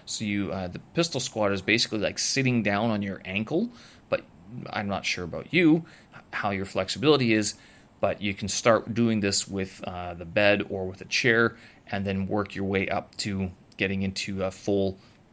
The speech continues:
uh, pistol squat, uh, movements. Suitcase carry, load up those suitcases with those water bottles, carry 'em around your room. Uh, ca-, uh, you can do this with the twelve liter water bottles as well. Um, I do this a lot for, uh,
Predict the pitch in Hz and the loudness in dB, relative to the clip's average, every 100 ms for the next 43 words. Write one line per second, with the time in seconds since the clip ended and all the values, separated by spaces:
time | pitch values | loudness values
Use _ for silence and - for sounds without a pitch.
0 | - 95 - - 98 - 95 - - 92 | -16 -14 -12 -8 -6 -6 -6 -6 -4 -4
1 | 85 - 92 80 85 85 - 95 101 127 | -6 -10 -12 -10 -10 -10 -8 -2 2 4
2 | 127 82 - - - - - 170 165 160 | 2 -2 -4 -10 -12 -8 0 0 2 2
3 | 147 - - 156 139 143 131 - - - | 2 0 0 2 4 2 2 -2 -18 -10
4 | 101 113 117 120 113 - 123 120 127 120 | 2 4 4 4 -2 0 -2 -2 -2 -2
5 | 117 117 110 107 101 107 113 110 107 110 | -2 -4 -2 -4 0 2 2 4 4 4
6 | 110 - - - - - _ - - 98 | 2 -2 -10 -20 -20 -20 _ -12 -6 -2
7 | 107 101 107 113 110 113 110 127 156 - | 0 0 0 0 0 2 2 -2 -4 -8
8 | 92 107 147 135 139 143 143 127 110 98 | -8 -10 -4 -4 -2 0 -2 -2 -6 -4
9 | - 113 113 104 98 95 104 101 104 101 | 4 4 4 0 0 0 0 0 -2 -2
10 | 143 98 92 107 117 - - - 69 90 | -4 -2 2 2 0 -10 -20 -6 -4 -2
11 | 90 - 98 101 101 95 98 95 95 - | -4 -6 -4 -4 -2 -2 -2 -2 -2 -4
12 | 101 95 90 90 87 85 | -4 -4 -4 -4 -4 -6